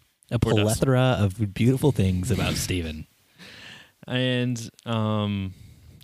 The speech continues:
Speaker 2: so you post that, then you slide it into our D Ms on Instagram or Facebook.
Speaker 1: Slide in.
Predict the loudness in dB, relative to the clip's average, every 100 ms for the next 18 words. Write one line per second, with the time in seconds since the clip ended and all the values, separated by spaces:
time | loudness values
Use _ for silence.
0 | -10 -2 0 2 0 0 -2 -4 -2 0
1 | 2 0 -4 -2 -2 0 0 -2 -2 -2
2 | -2 -2 -2 -4 -2 -2 0 0 2 2
3 | 0 0 0 0 0 -2 0 0 -2 -2
4 | -2 -2 -2 0 0 0 0 0 2 4
5 | 4 2